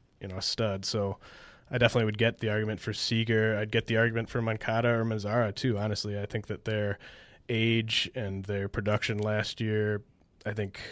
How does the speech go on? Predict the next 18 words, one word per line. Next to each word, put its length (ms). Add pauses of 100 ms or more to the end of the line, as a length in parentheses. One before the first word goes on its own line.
(140)
you 120
know, 100
both 340
are 80
incredibly 480
safe 340
guys, 420
even, 300 (640)
uh, 160
for 160
players 340
that 100
are 80
that 200
young. 320
So 340
I 220
definitely 520